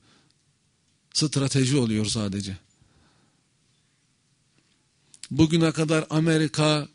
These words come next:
Hüsnü Gayri Mübarek'i desteklemiyor muydu? Saddam'ı desteklemiyor muydu? Evet, destekliyor. Niye devirdi?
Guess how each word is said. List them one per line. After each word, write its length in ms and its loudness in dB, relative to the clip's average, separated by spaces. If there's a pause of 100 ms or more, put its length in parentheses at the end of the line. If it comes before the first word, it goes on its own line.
(320)
Hüsnü 420 2
Gayri 300 4
Mübarek'i 600 2
desteklemiyor 760 0
muydu? 400 -6 (1300)
Saddam'ı 580 2
desteklemiyor 760 4
muydu? 440 4 (560)
Evet, 280 -2
destekliyor. 600 2
Niye 300 2
devirdi? 500 6